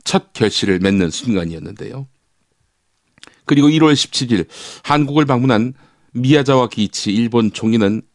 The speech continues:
정상회담에서 공식 사과했습니다. 일본 정부는 위안부 문제에 대한 조사를 진행했고, 칠월 육 일 위안소 설치와 경영, 감독, 위안소 관계자 신분증 발급 등의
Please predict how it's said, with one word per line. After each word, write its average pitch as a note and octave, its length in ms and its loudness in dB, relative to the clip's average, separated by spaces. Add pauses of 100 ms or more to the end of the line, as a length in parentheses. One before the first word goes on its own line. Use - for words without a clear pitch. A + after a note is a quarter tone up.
(100)
정상회담에서 G#2 920 0 (300)
공식 - 420 0
사과했습니다. G#2+ 920 -4 (540)
일본 D3+ 340 2
정부는 D3+ 460 2 (380)
위안부 F3 520 2
문제에 A2 460 0
대한 G2+ 260 0
조사를 G#2 400 0
진행했고, G2 720 -2 (260)
칠월 C3 440 0
육 A#2+ 120 -2
일 F2 160 0 (220)
위안소 D3 540 2
설치와 F2 680 -4
경영, G2 460 0 (100)
감독, F#2+ 480 -4 (280)
위안소 C#3+ 520 2
관계자 G#2 420 0
신분증 C3+ 600 -4
발급 G2 340 -4
등의 F2 280 -4